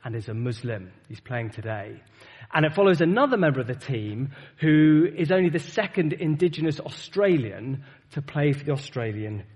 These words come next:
cricket team. Uh, and the premise of this episode was to sort of broaden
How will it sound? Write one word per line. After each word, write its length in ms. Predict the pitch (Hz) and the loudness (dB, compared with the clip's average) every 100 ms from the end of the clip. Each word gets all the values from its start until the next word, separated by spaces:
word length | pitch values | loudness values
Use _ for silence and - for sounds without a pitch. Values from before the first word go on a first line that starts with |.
| - | -8
cricket 400 | 147 - - - | -6 -6 -8 -12
team. 460 | 120 101 - 110 _ _ - - - - - | -12 -12 -14 -20 _ _ -20 -20 -20 -20 -2
Uh, 120 | 185 - | -2 2
and 200 | 190 190 | 4 4
the 60 | |
premise 420 | - 247 285 262 190 | 2 2 4 4 2
of 100 | 151 | 0
this 180 | 180 | 2
episode 520 | 175 160 - 135 123 113 | 2 -2 -2 -2 0 -2
was 160 | 131 | -4
to 140 | - 156 | -4 -6
sort 180 | - | -4
of 160 | 151 147 | -4 -4
broaden 480 | 175 180 190 160 | 0 2 2 0